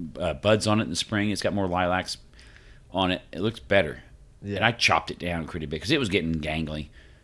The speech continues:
Speaker 2: Yeah.
Speaker 1: I was like, "No, it needs to be done."
Speaker 2: Everybody likes a trim bush, Ryan.
Speaker 1: Damn right they do.
Speaker 2: <laughs>
Speaker 1: Damn right.
Speaker 2: So, all right.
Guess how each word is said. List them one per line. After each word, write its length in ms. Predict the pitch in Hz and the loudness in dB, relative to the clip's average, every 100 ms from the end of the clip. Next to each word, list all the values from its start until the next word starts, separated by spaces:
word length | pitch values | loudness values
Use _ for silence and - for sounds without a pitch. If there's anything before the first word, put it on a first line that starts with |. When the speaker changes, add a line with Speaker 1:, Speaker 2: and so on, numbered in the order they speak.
| - | -8
Speaker 2:
Yeah. 220 | 101 92 - | -6 -6 -6
Speaker 1:
I 60 | |
was 100 | - | -8
like, 160 | 143 - - | -8 -8 -6
"No, 160 | 185 175 | -4 -2
it 120 | - | 0
needs 160 | 104 82 | -2 -2
to 60 | |
be 120 | - - | -10 -6
done." 380 | 80 76 69 - - - - - | -4 -4 -6 -10 -20 -20 -20 -10
Speaker 2:
Everybody 380 | 110 127 123 123 | -2 0 2 4
likes 260 | 117 117 - | 4 0 -2
a 60 | |
trim 320 | - 120 110 101 | -6 -4 -2 0
bush, 280 | 104 98 | -2 -2
Ryan. 340 | 87 82 82 82 - - - | -8 -8 -8 -12 -18 -20 -14
Speaker 1:
Damn 340 | - 76 85 87 | -8 -4 0 0
right 160 | 85 | -2
they 80 | 71 | -4
do. 200 | 71 71 69 - - | -8 -10 -12 -18 -12
Speaker 2:
<laughs> 60 | - - - - - - - - - - - | -10 -10 -14 -18 -20 -20 -20 -20 -20 -20 -20
Speaker 1:
Damn 500 | - 69 73 78 82 76 | -14 -10 -8 -6 -6 -6
right. 220 | 71 62 - - - - - - - - - - - - - - - - - - - - - - | -8 -10 -14 -20 -20 -20 -20 -20 -20 -20 -20 -18 -18 -20 -20 -20 -20 -20 -20 -20 -20 -20 -20 -18
Speaker 2:
So, 600 | - - 160 147 143 135 - - - - - - - - - - - - - - | -14 -2 0 4 2 0 -8 -20 -20 -20 -20 -12 -10 -10 -12 -20 -20 -14 -12 -8
all 160 | 120 113 | -4 -4
right. 240 | 90 | -2